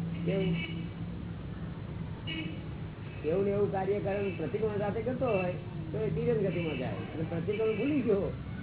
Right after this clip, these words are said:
તો નરક ગતિમાં જાય. એનું એક, એકનું એક જ કાર્ય, એકનું એક કાર્ય જો પ્રતિક્રમણ કરે રાતે કે, "ભાઈ, મારે આ ખોટું કરવું નથી ને કરવું પડે છે," એવું પ્રતિક્રમણ કરે તો એ તિર્યંગમાં આવે, ચાર પગવાળો થાય,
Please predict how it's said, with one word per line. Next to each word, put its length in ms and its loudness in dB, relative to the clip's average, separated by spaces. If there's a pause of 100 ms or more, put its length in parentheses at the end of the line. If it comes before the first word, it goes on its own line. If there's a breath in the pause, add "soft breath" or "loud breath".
તો 60 -2
નરક 240 0
ગતિમાં 460 -2
જાય. 140 -4
એનું 320 2
એક, 160 2
એકનું 400 2
એક 140 4
જ 160 -2
કાર્ય, 280 -2 (1600)
એકનું 220 0
એક 200 2
કાર્ય 300 0
જો 200 0 (420)
પ્રતિક્રમણ 400 2
કરે 240 0
રાતે 240 -2
કે, 80 -2
"ભાઈ, 220 0
મારે 260 0
આ 140 0
ખોટું 360 -2
કરવું 300 0
નથી 220 0
ને 160 -2
કરવું 260 0
પડે 200 0
છે," 280 0 (640)
એવું 200 2
પ્રતિક્રમણ 380 0
કરે 440 0 (680)
તો 80 -2
એ 280 0
તિર્યંગમાં 580 0
આવે, 160 -2
ચાર 440 -4
પગવાળો 380 0
થાય, 220 -6